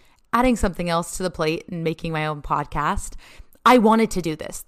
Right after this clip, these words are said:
This is something I was really passionate about. Same thing with YouTube, same thing with Instagram. It's something that I really enjoy.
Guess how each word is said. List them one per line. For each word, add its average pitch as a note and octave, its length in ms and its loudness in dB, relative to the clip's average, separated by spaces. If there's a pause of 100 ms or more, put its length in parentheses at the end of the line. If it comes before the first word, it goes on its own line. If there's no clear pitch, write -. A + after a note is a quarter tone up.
(140)
This G3+ 160 -4
is G#3+ 80 -2
something F#3 340 -2
I E3+ 60 -2
was E3 200 -4
really E3 180 -2
passionate D#3 500 -2
about. G3 400 2
Same D#3+ 220 -6
thing D#3 160 -6
with D#3 220 -6 (140)
YouTube, E3+ 460 -4
same D3 240 -6
thing D#3 320 -8
with - 260 -8
Instagram. F3+ 640 -4 (500)
It's - 160 -4
something C4 280 2
that G#3+ 120 0
I F#3 40 2
really E3+ 280 -2
enjoy. D#3 420 -8